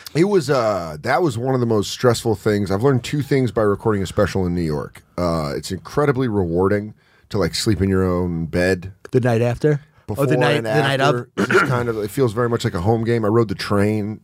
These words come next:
Speaker 1: to the venue. Just to, it was like
Speaker 2: Were you
Speaker 1: easier.
Speaker 2: nervous?
Speaker 1: Yeah, 'cause I wanted to get it.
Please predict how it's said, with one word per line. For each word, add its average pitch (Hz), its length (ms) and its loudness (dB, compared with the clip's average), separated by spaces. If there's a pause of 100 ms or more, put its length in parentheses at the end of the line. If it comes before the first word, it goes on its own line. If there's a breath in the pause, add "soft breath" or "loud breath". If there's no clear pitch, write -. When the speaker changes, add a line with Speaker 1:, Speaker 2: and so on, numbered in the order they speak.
Speaker 1:
to 107 120 2
the 95 100 0
venue. 101 600 0 (460)
Just - 220 -6
to, 101 180 2
it 110 100 0
was 101 180 2
like 92 180 0
Speaker 2:
Were 123 80 0
you 147 80 4
Speaker 1:
easier. 135 120 -2
Speaker 2:
nervous? 151 440 -2 (1200)
Speaker 1:
Yeah, 185 300 2
'cause 135 160 -8
I 160 60 4
wanted 185 260 0
to 127 80 0
get 120 260 2
it. 90 140 -4